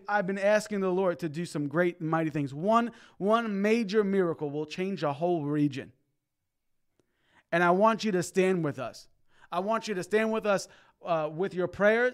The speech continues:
and I want you to stand with us, us financially. If you haven't yet been a partner of our ministry,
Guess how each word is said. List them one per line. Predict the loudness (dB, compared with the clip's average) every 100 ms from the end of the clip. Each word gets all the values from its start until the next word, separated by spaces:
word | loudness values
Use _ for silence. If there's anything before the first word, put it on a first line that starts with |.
| -2
and | 0
I | 2
want | 2 0 0
you | -4
to | -2
stand | -2 0 -2 0
with | 0
us, | -2 -4 -6 0
us | 0 0
financially. | -6 -2 0 0 -2 -6 -8 -10 _ _ -8 -6
If | 0
you | 2
haven't | 4 2 0 0
yet | 0 2
been | 0
a | -2
partner | 0 0 0 0 0
of | 2
our | 0
ministry, | -2 -4 -6 -12 -16